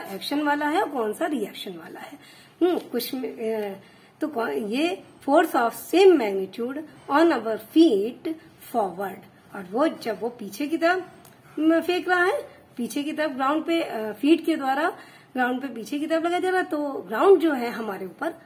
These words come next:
आगे की तरफ forward, which makes which makes us to move forward, आगे बढ़ने के लिए प्रेरित करता है, मतलब आगे बढ़ाता है उसको। तो ये है न्यूटन का दस,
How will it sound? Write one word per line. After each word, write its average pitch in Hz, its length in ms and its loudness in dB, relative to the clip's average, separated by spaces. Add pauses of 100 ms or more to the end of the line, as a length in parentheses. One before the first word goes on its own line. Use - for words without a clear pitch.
(120)
आगे 226 300 0
की 190 100 -12
तरफ 226 240 -8 (120)
forward, 202 460 -2 (400)
which 320 300 -2
makes 254 800 0 (2250)
which 233 300 -6
makes 285 380 0
us 240 280 0 (520)
to 359 80 8
move 226 420 4 (220)
forward, 185 500 -2
आगे 320 300 6
बढ़ने 220 480 -2 (360)
के 285 120 2
लिए 226 220 0
प्रेरित 185 360 -8
करता 185 280 -10
है, 190 60 -6
मतलब 220 140 -4
आगे 202 220 -2
बढ़ाता 190 420 -6
है - 220 -16
उसको। - 280 -18 (460)
तो 277 60 0
ये 311 300 6
है 226 360 -2 (280)
न्यूटन 254 440 2
का 220 180 -2
दस, 214 400 -2